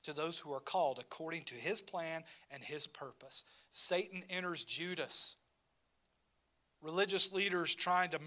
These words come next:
murder Jesus. People that a week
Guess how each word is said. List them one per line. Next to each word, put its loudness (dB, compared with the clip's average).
murder 2
Jesus. -2
People 2
that 6
a 4
week 4